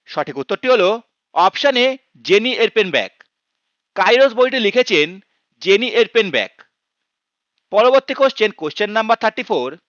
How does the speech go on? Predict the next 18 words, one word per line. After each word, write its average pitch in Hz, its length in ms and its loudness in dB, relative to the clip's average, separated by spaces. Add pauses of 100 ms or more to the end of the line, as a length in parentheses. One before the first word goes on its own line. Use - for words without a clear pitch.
(600)
Power 233 360 4
Within, 160 540 -4
The 175 100 2
Leadership 196 540 0
Legacy 226 320 2
of 170 180 2 (100)
Narendra 208 420 0
Modi 151 320 -2 (260)
বইটির 208 360 -2
লেখক 180 280 0 (100)
কে? 104 200 -12 (1500)
সঠিক 160 300 -8
উত্তরটি 214 320 -4
হলো 196 320 2 (260)
অপশন 190 420 2
সি, 247 300 -8 (240)
আর 214 240 4
বালাসুব্রমণিয়াম। 190 960 0